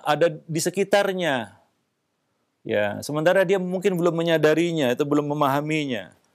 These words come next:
Sehingga dengan itu dia bisa lebih, eh, kita katakan lebih difokuskan kepada kelebihan-kelebihan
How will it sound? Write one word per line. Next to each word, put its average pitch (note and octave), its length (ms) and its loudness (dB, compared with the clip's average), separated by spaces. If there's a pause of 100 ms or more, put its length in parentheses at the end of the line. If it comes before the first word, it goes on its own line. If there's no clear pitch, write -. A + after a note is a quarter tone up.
(380)
Sehingga C#3+ 240 2
dengan D3+ 240 2
itu D#3+ 240 2
dia D#3 160 2
bisa D#3+ 480 2
lebih, D3 400 -2
eh, C3+ 380 2
kita D3 180 0
katakan C#3+ 400 2
lebih C#3+ 320 0
difokuskan D3 720 -2
kepada A#2+ 400 0
kelebihan-kelebihan A2+ 960 -2